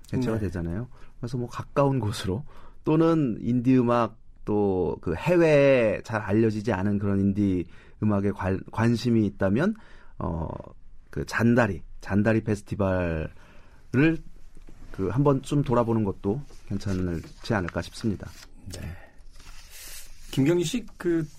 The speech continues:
Speaker 2: 외국도 많이 나가시고 하셨으니까, 어, 텅 털어서
Speaker 1: 네.
Speaker 2: 페스티벌일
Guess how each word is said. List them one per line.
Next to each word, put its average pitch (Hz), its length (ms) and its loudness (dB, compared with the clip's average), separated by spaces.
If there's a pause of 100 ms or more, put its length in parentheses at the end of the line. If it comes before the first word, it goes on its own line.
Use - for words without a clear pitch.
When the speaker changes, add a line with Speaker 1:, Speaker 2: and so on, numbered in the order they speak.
(1400)
Speaker 2:
외국도 156 360 -2
많이 143 200 0
나가시고 139 320 0
하셨으니까, 117 680 -8 (280)
어, - 380 -14 (600)
텅 269 360 2
털어서 147 440 -2 (120)
Speaker 1:
네. 104 120 2
Speaker 2:
페스티벌일 190 1200 -2